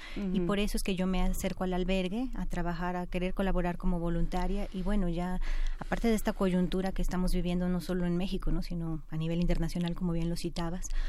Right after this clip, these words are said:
Speaker 1: pues me doy cuenta de este, de todas las carencias y necesidades que tiene el albergue, de todos estos atropellos que viven principalmente por las autoridades mexicanas, y entonces por eso surge la idea con el padre de hacer este libro, a pesar de que el padre ya es sumamente conocido y su labor,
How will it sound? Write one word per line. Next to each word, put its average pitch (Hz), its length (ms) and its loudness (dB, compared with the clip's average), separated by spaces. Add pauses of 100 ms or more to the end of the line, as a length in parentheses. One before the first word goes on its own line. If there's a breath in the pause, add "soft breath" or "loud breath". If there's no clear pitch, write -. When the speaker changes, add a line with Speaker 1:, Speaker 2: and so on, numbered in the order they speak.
(240 loud breath)
Speaker 1:
pues 190 140 0
me 196 100 2
doy 208 160 4
cuenta 196 360 0
de 185 80 -4
este, - 420 -4 (240)
de 190 100 -4
todas 226 240 4
las 208 120 10
carencias 196 600 4
y - 20 6
necesidades 190 600 4
que 190 100 -2
tiene 185 220 0
el 185 100 0
albergue, 180 500 2
de 175 100 2
todos 185 260 2
estos - 260 0
atropellos 185 600 0
que 180 100 0
viven 175 300 0
principalmente 185 760 -2
por - 260 -6 (440 loud breath)
las 185 180 0
autoridades 175 600 2
mexicanas, 185 600 -2 (300 loud breath)
y 233 60 2
entonces 208 340 0
por 196 140 2
eso 196 160 2
surge 196 320 2
la 190 80 2
idea 180 220 0
con 190 140 0
el 196 120 0
padre 185 340 0
de 185 100 0
hacer 190 200 -2
este 196 220 -4
libro, 190 260 0
a - 80 0
pesar 185 280 -2
de 214 60 -2
que - 80 -2
el 180 60 -4
padre 185 220 0
ya 180 80 2
es 175 80 -4
sumamente 175 340 0
conocido 170 500 0
y 160 60 0
su 165 140 0
labor, 165 320 2